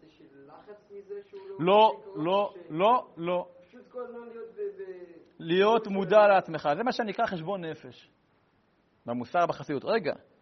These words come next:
Speaker 2: עכשיו, חשבון נפש נעשה בצורה אמיתית,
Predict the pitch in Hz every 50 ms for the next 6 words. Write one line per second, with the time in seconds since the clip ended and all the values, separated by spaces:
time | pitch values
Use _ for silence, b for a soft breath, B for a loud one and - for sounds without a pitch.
0 | _ _ _ _ _ _ _ _ - 135 127 - - - - 147 135 135 156 208
1 | 220 240 254 220 196 - 196 202 202 - - 190 190 190 175 165 143 - 170 165
2 | 135 - -